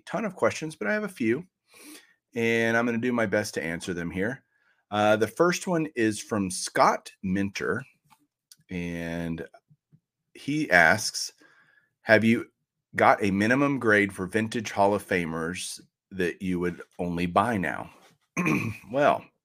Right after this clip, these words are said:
good question, Scott. Have I got a minimum grade for vintage Hall of Famers? No, not really. Um, I know there are people out there that have kind of a minimum grade.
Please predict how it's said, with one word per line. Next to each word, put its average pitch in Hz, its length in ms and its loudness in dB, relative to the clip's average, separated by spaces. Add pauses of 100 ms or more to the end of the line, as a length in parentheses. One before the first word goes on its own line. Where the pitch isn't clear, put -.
(220)
good 127 140 -8
question, 101 420 -4
Scott. - 340 -6 (1400)
Have 95 120 -2
I 95 60 4
got 104 200 4
a 92 40 2
minimum 123 520 0
grade 90 420 0
for 80 120 -10
vintage 87 340 -8
Hall 80 160 -4
of 78 80 -10
Famers? 76 480 -10 (1200)
No, 101 460 4 (440)
not 104 160 -2
really. 117 400 0 (360)
Um, 90 760 -2 (800)
I 113 100 6
know 107 220 4
there 123 160 8
are 107 80 8
people 120 300 -2
out 95 260 2
there 117 180 8
that - 160 0
have 95 440 4
kind 98 240 0
of 92 120 0
a 90 60 0
minimum 98 440 -2
grade. 98 420 2